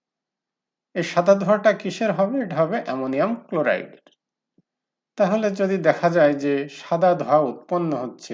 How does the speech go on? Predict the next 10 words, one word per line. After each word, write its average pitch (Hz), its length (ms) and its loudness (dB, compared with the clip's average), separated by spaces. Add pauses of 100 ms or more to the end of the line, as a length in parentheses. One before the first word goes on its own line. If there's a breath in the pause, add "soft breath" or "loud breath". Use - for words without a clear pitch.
তাহলে 175 440 -6
আমরা 131 300 -2
বুঝতে 120 380 -10
পারবো 110 360 -4 (1200)
যে 117 280 -8 (260)
জৈব 160 340 -4
নমুনায় 127 540 -2 (160)
অ্যালকোহল 117 580 -6
উপস্থিত - 580 -8 (680)
আছে। - 280 -10